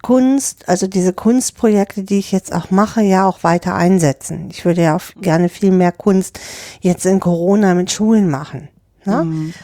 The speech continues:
Speaker 1: Weil ich glaube, das, was, was fehlt, ist Ausdrucksmöglichkeit. Wie geht es mir, je, äh, wenn ich lese, wie, wie, wie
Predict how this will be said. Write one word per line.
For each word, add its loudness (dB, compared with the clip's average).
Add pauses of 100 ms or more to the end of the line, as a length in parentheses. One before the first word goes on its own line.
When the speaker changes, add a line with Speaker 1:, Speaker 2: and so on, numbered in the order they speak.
(260)
Speaker 1:
Weil -2
ich -4
glaube, 0
das, -2
was, -2
was -4
fehlt, 2 (400)
ist -2 (840)
Ausdrucksmöglichkeit. -8 (360)
Wie 0
geht 0
es -8
mir, 2
je, 0 (300)
äh, -6
wenn 2
ich 0
lese, 2
wie, 0 (320)
wie, 0
wie -2